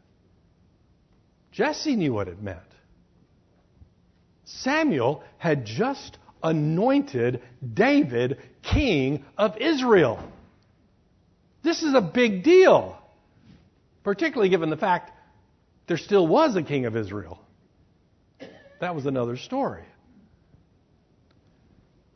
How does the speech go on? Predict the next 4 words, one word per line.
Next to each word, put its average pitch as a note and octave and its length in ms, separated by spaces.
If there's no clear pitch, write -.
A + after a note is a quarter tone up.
We G3 140
oftentimes G#3+ 800
talk G3+ 320
about A2 520